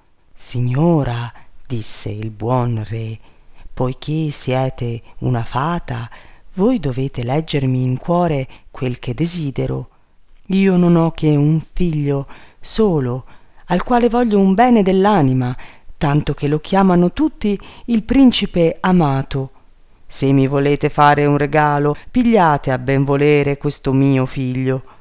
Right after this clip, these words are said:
"Con tutto il cuore", rispose la fata, "io posso fare del vostro figlio o il più bel principe del mondo o il più ricco o il più potente, scegliete voi."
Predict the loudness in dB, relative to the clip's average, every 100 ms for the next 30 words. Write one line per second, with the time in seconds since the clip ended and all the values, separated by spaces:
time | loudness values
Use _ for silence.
0 | -20 _ -6 -4 -2 -2 0 -2 -2 0
1 | 2 2 0 -4 -10 -10 -8 -8 -8 -8
2 | -8 -8 -8 -8 -8 -6 -6 -6 -6 -8
3 | -10 -18 -20 -20 -10 -2 -2 0 -2 -4
4 | -2 0 2 0 -2 -2 -2 -2 -4 0
5 | 0 2 0 -2 -10 -2 2 4 4 0
6 | -2 -4 -4 -2 0 2 0 0 2 2
7 | 0 -4 -4 0 2 4 4 4 2 0
8 | -6 -6 2 4 4 2 -6 -2 0 2
9 | 2 2 2 -4 -10 -6 -6 -8 -4 0
10 | 0 -2 -6 -6 -4 0 2 4 2 0
11 | -6 -8 -14 -6 -2 0 0 0 -4 -4
12 | -6 -6 -8